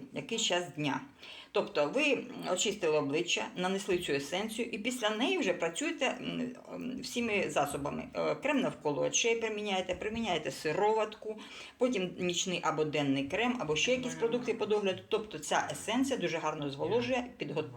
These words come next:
підготавлює вам, готує шкіру обличчя до, м, подальшого комплексного догляду вашого. Е, бажано вживати її з продуктами Nova Age. Вона, м, дуже добре, дуже добре компонується і з нашими Optimals'ами, з нашими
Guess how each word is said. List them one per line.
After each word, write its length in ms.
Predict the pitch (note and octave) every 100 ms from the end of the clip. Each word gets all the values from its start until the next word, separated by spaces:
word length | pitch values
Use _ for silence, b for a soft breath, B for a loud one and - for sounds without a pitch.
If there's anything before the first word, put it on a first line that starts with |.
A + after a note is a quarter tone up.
| -
підготавлює 640 | F3 E3 E3+ E3 D3 C#3+
вам, 200 | - C#3+ C#3 B B
готує 400 | F#3+ G3+ F3+ D3
шкіру 400 | - - E3 F#3
обличчя 720 | A#3 - G#3 A3+ C4 B3+ C4+
до, 360 | A3+ D3+ E3 D#3+
м, 320 | D3+ - C3+ - - -
подальшого 580 | D#3 F3 A3+ - A3+ A3
комплексного 640 | - E3+ F3 E3+ E3+ E3
догляду 440 | D#3 C3+ - C#3
вашого. 340 | D3+ - - - B B B B B -
Е, 180 | G3+ F#3+
бажано 480 | F3+ G#4+ G#4+ C4+
вживати 460 | G#3+ F#3+ A#3+ C#4 B3+
її 340 | F#3 G3+ A#3
з 40 | G#3+ -
продуктами 480 | D3+ D3+ G3+ F3 D#3
Nova 360 | D#3 D#3 -
Age. 240 | C3+ - - B B -
Вона, 180 | C#4 A4+ F#4+ -
м, 160 | G#3
дуже 220 | G3+ D4 B3+
добре, 400 | G#3+ - D#3+ -
дуже 280 | G#3 B3+ F#3+
добре 240 | E3 D3+
компонується 680 | E3+ E3+ F3+ E3+ C#3+ C#3+ D3+
і 320 | - G#3 E3+
з 60 | D#3
нашими 420 | E3+ E3 D3+ D3+
Optimals'ами, 1000 | G#3 G3+ - G3+ F#3+ F#3+ - F#3 F#3+ F3
з 40 |
нашими 340 | F3+ E3+ F3